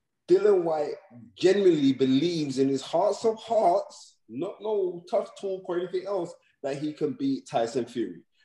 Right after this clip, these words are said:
Reason being, they've sparred many rounds together. Reason being, um, he knows Tyson Fury. He wants that fight, badly wants that fight. So what I'm saying is this, if you so badly want it,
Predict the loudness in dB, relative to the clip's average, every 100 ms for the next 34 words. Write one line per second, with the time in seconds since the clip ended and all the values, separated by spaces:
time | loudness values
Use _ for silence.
0 | -2 0 2 2 2 0 -2 0 2 2
1 | 2 0 0 -2 -2 -4 -4 -2 -4 -6
2 | _ _ -8 -4 -2 0 2 2 0 -8
3 | -14 _ _ _ _ -12 -6 -4 -4 -6
4 | -10 -18 -14 -4 2 4 6 4 2 0
5 | 2 0 2 2 2 0 -4 -14 _ _
6 | _ _ -12 -8 -6 -6 -8 -12 _ _
7 | _ _ _ 0 0 2 0 0 0 -2
8 | -2 -18 _ _ _ _ _ _ 2 4
9 | 2 0 -8 -8 -8 -10 -8 -12 -14 _
10 | _ _ _ _ _ _ _ _ _ _
11 | _ _ _ -6 0 0 0 -2 0 -2
12 | -2 -4 -4 -2 -2 -2 -6 -20 _ _
13 | _ _ _ _ _ -8 -8 -14 _ -2
14 | 2 4 4 2 2 0 0 -2